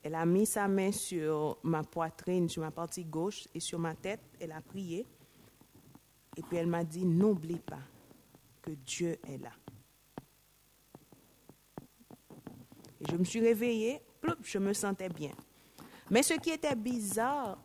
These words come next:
entre l'annonce de mon cancer le vingt et un décembre, le dix-huit, Michel avait prêché dans Ésaïe quarante,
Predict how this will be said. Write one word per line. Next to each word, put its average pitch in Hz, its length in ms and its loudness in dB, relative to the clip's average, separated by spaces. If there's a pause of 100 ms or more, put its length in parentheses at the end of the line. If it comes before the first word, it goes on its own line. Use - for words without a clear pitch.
entre 269 320 2
l'annonce 190 840 4 (840)
de 151 320 2
mon 214 200 4
cancer 214 480 -2
le 170 80 0
vingt 190 240 0
et 220 80 6
un 220 100 4
décembre, 220 680 0 (600)
le 196 200 6
dix-huit, 220 1000 -2
Michel 226 500 2
avait 196 280 2
prêché 214 580 -4
dans 180 160 0
Ésaïe 190 840 0 (1080)
quarante, 226 720 4